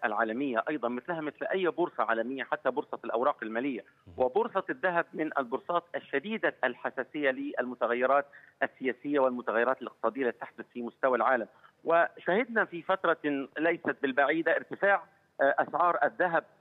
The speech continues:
Speaker 1: عالمياً ومحلياً، وبالتالي، آه، عاد، آه، الانخفاض مرة أخرى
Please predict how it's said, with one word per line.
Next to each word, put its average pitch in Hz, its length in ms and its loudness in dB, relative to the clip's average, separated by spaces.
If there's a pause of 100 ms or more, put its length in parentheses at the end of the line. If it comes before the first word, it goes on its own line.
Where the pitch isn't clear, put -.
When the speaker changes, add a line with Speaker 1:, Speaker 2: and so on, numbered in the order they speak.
(160)
Speaker 1:
عالمياً 147 680 2
ومحلياً، 156 960 2
وبالتالي، 180 640 0 (560)
آه، 151 160 6
عاد، 220 300 2
آه، 165 160 6 (300)
الانخفاض 151 600 0
مرة 147 280 2
أخرى 147 340 2